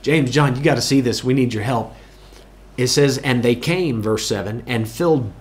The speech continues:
both the ships so that they began to sink." There wasn't room enough to receive it. What does it say in Ephesians three?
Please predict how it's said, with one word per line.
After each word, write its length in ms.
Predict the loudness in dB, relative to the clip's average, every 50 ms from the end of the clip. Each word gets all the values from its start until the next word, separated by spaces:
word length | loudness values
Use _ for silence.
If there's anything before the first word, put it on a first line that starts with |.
| -4 2
both 460 | 4 4 6 4 2 0 -4 -4 0
the 120 | 0 0
ships 600 | 0 0 2 2 2 2 2 0 -4 -10 -8 -4
so 180 | 2 4 4 4
that 200 | 4 2 0 0
they 180 | 0 0 2
began 440 | 2 2 0 2 2 0 0 0 -2
to 80 | -2 -2
sink." 440 | -2 0 0 0 0 -2 -4 -6 -4
There 140 | 0 0
wasn't 460 | 0 2 2 2 2 2 0 -2 -2 -2
room 300 | 0 2 2 2 2 2
enough 340 | 0 0 0 -2 -2 -4 -6
to 100 | -8 -6
receive 500 | -4 -4 -4 -4 -4 -4 -4 -4 -4 -4
it. 220 | -10 -14 -18 -20 -20 -20 -20 -20 -20 -20 -20 -20 -20 -20 -20 -20 -20 -20 -20 -20 -20 -20 -20 -20 -20 -20 -20 -20 -20 -20 -20 -20 -20 -20 -20 -20 -20 -20 -20 -20 -20 -20 -20 -20 -20 -20 -20 -20 -20 -20 -20 -20 -20 -20 -20 -20 -20 -20 -20 -20 -14 -4
What 100 | -2 2
does 160 | 2 2 2
it 80 | 0 -2
say 200 | -2 0 0 0
in 100 | 2 0
Ephesians 520 | 0 0 0 2 2 2 0 0 -4 -4
three? 480 | -2 -2 0 0 2 2 0 0 -2 -6